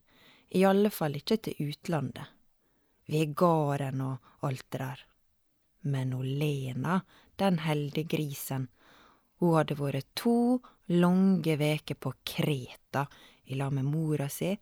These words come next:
og Isak. Hun hadde drukket smoothies med paraplyer i, fikk jeg vite mens jeg åt leverposteiskjeva mi, og hun hadde sovet under bare et laken og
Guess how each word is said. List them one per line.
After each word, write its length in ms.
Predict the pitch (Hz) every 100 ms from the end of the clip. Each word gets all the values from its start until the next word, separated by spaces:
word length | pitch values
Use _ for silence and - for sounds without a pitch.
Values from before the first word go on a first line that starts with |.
| _ _
og 140 | - -
Isak. 600 | 131 - - - - - _ _ _ _ _ _ _ _ _ _ _ _ _ _ _
Hun 140 | - 151
hadde 180 | 151 139
drukket 320 | 147 - 147
smoothies 920 | - 175 175 170 160 156 147 165 - - _
med 140 | 151 143
paraplyer 880 | 151 135 123 - 170 160 151 151 139
i, 120 | 147 175 _ _ _
fikk 240 | - 139
jeg 120 | 139
vite 320 | 135 135 - 151 - - -
mens 220 | 135 -
jeg 100 | 135
åt 220 | 135 - -
leverposteiskjeva 1040 | - 139 127 131 - 139 - 131 139 135 139
mi, 140 | 147 - _ _ _ _ -
og 320 | 165 170 226 - -
hun 80 | 131
hadde 200 | 143 139
sovet 440 | - - 139 147 165
under 220 | 151 135
bare 240 | - 135 147
et 160 | -
laken 800 | 156 156 156 - - 151 160 190 - - -
og 140 | 143